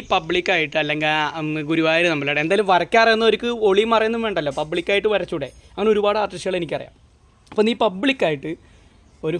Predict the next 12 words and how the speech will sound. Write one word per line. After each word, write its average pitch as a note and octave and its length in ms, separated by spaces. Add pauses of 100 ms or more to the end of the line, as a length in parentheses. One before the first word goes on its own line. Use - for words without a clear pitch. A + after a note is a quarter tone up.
ഫോട്ടോ D3+ 400
വരച്ച് C#3 280
കാണിച്ചു. C3+ 260
ഞാൻ F#3 100
എൻ്റെ A3 120 (120)
മീശ F3+ 320
പഠിച്ചിട്ട് C#3+ 360 (1000)
ഞാൻ A3 160 (520)
എന്താ G3+ 160 (220)
ഒരു D#4 180
മാസത്തോളം, D#3+ 400 (160)
ആ - 20